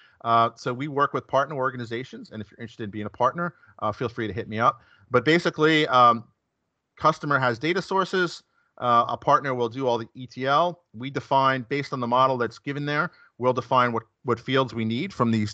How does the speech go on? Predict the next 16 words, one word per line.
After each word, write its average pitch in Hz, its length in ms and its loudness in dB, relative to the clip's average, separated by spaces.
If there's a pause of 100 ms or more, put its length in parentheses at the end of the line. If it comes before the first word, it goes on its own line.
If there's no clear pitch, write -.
different 110 280 -4
types 110 280 0
of 104 60 -8
systems. 220 480 -4 (400)
And 139 260 4
then 139 160 2
we 147 140 -4
do 147 180 0
all 135 140 6
the 127 200 -4
A 127 40 0
I 139 160 6
work 135 440 2
and 113 200 -10
kind 120 180 -2
of 107 100 -6